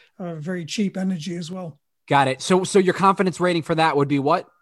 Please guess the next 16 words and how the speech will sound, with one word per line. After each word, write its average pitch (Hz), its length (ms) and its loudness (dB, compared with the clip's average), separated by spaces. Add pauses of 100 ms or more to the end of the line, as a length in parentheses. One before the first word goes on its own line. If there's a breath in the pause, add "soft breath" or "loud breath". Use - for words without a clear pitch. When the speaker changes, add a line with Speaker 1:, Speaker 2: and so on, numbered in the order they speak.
Speaker 2:
For 143 100 -6
the 120 60 0
hypersonic 151 500 -4
travel? 170 380 -4
Speaker 1:
Well, 277 260 0
it 202 80 -10
depends 254 420 -2
how 262 120 -4
you 240 260 -2
measure 226 320 0
it, 170 140 -10
because 208 560 -4
you 220 120 -2
could 226 300 -4
do 269 200 0
it, 170 300 -6